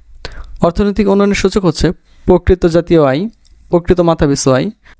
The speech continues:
আর্থিক কল্যাণ ও মানব উন্নয়ন সূচক। আমাদের আঠাশ নম্বর প্রশ্ন, বাংলাদেশে প্রথম পঞ্চবার্ষিকী পরিকল্পনা প্রণীত হয় কত সালে? তো মনে রাখতে হবে, বাংলাদেশে প্রথম পঞ্চবার্ষিকী পরিকল্পনা প্রণীত হয় উনিশশো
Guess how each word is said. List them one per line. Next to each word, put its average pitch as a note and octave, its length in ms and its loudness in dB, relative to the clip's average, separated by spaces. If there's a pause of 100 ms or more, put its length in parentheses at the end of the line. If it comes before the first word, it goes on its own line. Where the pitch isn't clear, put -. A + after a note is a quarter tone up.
(180)
আর্থিক D#3+ 320 -2
কল্যাণ E3+ 340 0
ও C3+ 80 -2
মানব C3+ 280 2 (220)
উন্নয়ন C#3+ 340 2
সূচক। - 380 -4 (1400)
আমাদের C#3+ 220 2
আঠাশ - 320 -2
নম্বর D#3+ 180 0
প্রশ্ন, D#3 360 0 (340)
বাংলাদেশে F3 560 2
প্রথম F#3 360 0 (100)
পঞ্চবার্ষিকী F3+ 680 0
পরিকল্পনা D#3+ 520 2
প্রণীত D3+ 300 0
হয় C3 160 0
কত C#3 180 0
সালে? - 260 -6 (1200)
তো F3+ 100 2
মনে G3 120 2
রাখতে G#3+ 200 -2
হবে, G3+ 100 4
বাংলাদেশে F#3+ 340 -2
প্রথম F3 280 0
পঞ্চবার্ষিকী F3+ 560 0
পরিকল্পনা D#3+ 440 2
প্রণীত D#3+ 280 0
হয় D#3 240 2 (340)
উনিশশো D3+ 440 2